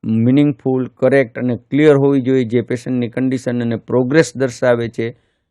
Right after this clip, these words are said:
પેશન્ટ માટે ડિસ્ચાર્જ આપવાનો હોય ત્યારે રેકોર્ડ સાચવી અને હોસ્પિટલની પોલિસી મુજબ મોકલી, મૂકી, મોકલી આપવામાં આવે છે, આગળ મોકલી આપવામાં આવે છે,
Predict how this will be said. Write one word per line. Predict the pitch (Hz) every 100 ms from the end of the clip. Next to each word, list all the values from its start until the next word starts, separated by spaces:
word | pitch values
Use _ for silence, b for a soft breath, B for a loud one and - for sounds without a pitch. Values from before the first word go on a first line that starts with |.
| _ -
પેશન્ટ | 143 151 135
માટે | 131 - 120
ડિસ્ચાર્જ | 123 123 143 135 135
આપવાનો | 135 139 131 127
હોય | 127 131
ત્યારે | 127 120 113 113
રેકોર્ડ | 113 113 117
સાચવી | - 123 131 139 135 135 b b
અને | 113
હોસ્પિટલની | 117 117 117 123 113 123 127
પોલિસી | 120 120 123 -
મુજબ | 123 117 117 147 - _ _ 113
મોકલી, | 131 139 151 131 113 113 113 -
મૂકી, | 110 113 117 147
મોકલી | 113 110 131 - 156
આપવામાં | 139 135 123 120
આવે | 117 117
છે, | 117 123
આગળ | - 131 151
મોકલી | 139 135 135
આપવામાં | 123 120 117 113
આવે | 110
છે, | 104